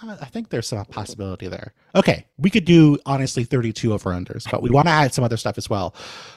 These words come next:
Um, let's hit M V P. So you can, in some states, uh, bet on the M V P award for the upcoming season. So these are all gonna be, um, plus money. I don't think there's a, is,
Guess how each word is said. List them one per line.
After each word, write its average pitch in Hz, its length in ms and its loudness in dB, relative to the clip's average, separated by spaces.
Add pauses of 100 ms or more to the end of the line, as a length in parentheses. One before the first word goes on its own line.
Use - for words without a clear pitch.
Um, 127 460 4
let's 151 360 2
hit 285 340 2
M 185 180 4
V 165 120 2
P. - 300 -10
So - 160 -8
you 127 140 -2
can, 131 300 0
in 123 140 -6
some 131 220 0
states, 123 400 -2 (460)
uh, 113 320 0
bet 135 340 0
on 123 400 2
the 123 400 -4
M 135 240 0
V 127 280 -2
P 131 680 -4 (140)
award 117 680 0
for - 100 -6
the 120 140 -2
upcoming 113 460 -4
season. 110 420 -4
So 139 420 6 (400)
these 175 180 6
are 185 80 8
all 165 120 6
gonna 151 160 2
be, 139 480 -2 (320)
um, 117 380 -4 (120)
plus - 300 0
money. 123 300 2
I - 20 -6
don't 190 160 -8
think - 140 -12
there's - 160 -14
a, 123 340 -10
is, 135 140 -8